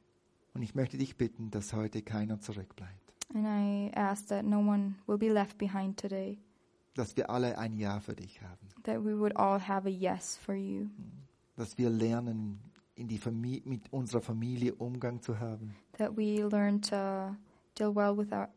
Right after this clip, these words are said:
Speaker 2: uh, with our family members.
Speaker 1: Dass sich unsere Sensorik mit dir, Geist Gottes, entwickelt.
Speaker 2: So that our sensory with you, um, with your spirit, God, will develop.
Speaker 1: Und dass wir dich segnen mit unserem Leben.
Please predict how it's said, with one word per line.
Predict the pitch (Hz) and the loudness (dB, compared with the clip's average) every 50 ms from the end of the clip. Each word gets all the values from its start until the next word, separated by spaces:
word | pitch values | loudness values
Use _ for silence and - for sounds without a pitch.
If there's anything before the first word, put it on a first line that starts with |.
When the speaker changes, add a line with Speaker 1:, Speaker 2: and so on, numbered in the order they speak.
| - - _ - | -16 -10 _ -2
Speaker 2:
uh, | 208 196 196 196 196 | -2 -2 0 -2 -2
with | 202 208 | -2 0
our | 202 202 208 | 0 0 0
family | 208 - 208 202 208 208 208 208 | 2 4 6 6 8 8 6 6
members. | 208 202 202 202 202 202 202 202 - | 4 4 2 0 -2 -2 -4 -4 -2
Speaker 1:
Dass | - 120 104 - - - - - - | 0 0 0 -2 -4 -8 -8 -6 -6
sich | - 117 - - - _ _ _ _ _ _ _ - | -6 -6 -6 -8 -16 _ _ _ _ _ _ _ -4
unsere | 139 135 127 120 135 127 | -4 -2 2 4 6 6
Sensorik | 117 127 120 104 131 131 139 147 143 131 131 - | 6 4 4 4 6 8 8 8 6 4 4 0
mit | 127 120 104 - - | -2 -4 -4 -4 -2
dir, | 127 123 131 123 113 104 104 101 - _ | 0 2 2 2 0 -2 -4 -8 -8 _
Geist | - 110 110 110 107 - - | -2 0 0 0 -2 -2 -2
Gottes, | 113 113 110 - 110 101 - | -2 -2 0 -2 -4 -6 -6
entwickelt. | 101 95 - - 107 101 - - 104 104 - - - | -8 -10 -8 -6 -8 -6 -6 -8 -10 -12 -14 -18 -16
Speaker 2:
So | - - - 208 202 | -12 -8 -6 -4 -4
that | 208 202 202 - | -2 -2 -2 -2
our | - 202 202 202 | 0 0 0 0
sensory | 208 - - 202 202 202 202 - 202 196 196 202 202 | 0 0 0 0 0 0 -2 -2 -4 -4 -4 -4 -4
with | 208 202 208 - 214 | -4 -4 -4 -6 -4
you, | 208 202 202 202 202 202 - | -4 -2 -2 -2 -2 -2 -2
um, | 196 196 196 196 202 208 208 - - _ _ - - - _ - | -4 -4 -4 -4 -4 -6 -6 -10 -14 _ _ -10 -10 -8 _ -8
with | 208 208 - - - | -8 -8 -8 -10 -8
your | 214 202 196 196 196 196 202 208 - _ _ | -4 -4 -2 -2 -4 -6 -8 -10 -16 _ _
spirit, | - - - - - 214 202 202 208 208 208 - - - | -14 -12 -10 -6 -4 -2 -2 -2 -2 -4 -6 -10 -10 -8
God, | 202 196 196 202 - | -6 -6 -6 -6 -4
will | 214 202 | -4 -4
develop. | 202 214 202 208 196 196 208 214 208 - - - _ - - _ _ _ _ _ _ _ _ _ - | -2 -2 -2 -2 -2 -2 -2 -4 -6 -10 -18 -20 _ -20 -20 _ _ _ _ _ _ _ _ _ -8
Speaker 1:
Und | 113 113 107 104 117 | -6 -6 -4 0 0
dass | 110 110 - - - - - _ _ _ _ _ _ _ _ _ _ _ _ _ _ _ _ _ _ _ - | 0 0 0 -4 -12 -18 -20 _ _ _ _ _ _ _ _ _ _ _ _ _ _ _ _ _ _ _ -6
wir | 110 123 151 | -2 -2 -2
dich | 151 147 147 - - | -2 -2 -6 -8 -8
segnen | - 135 123 123 - 104 90 87 95 | -6 -6 -6 -6 -6 -10 -10 -10 -12
mit | 101 - - | -14 -10 -8
unserem | 101 104 104 - - 104 104 | -8 -6 -6 -6 -8 -8 -6
Leben. | 107 104 104 104 104 101 | -6 -8 -8 -10 -12 -10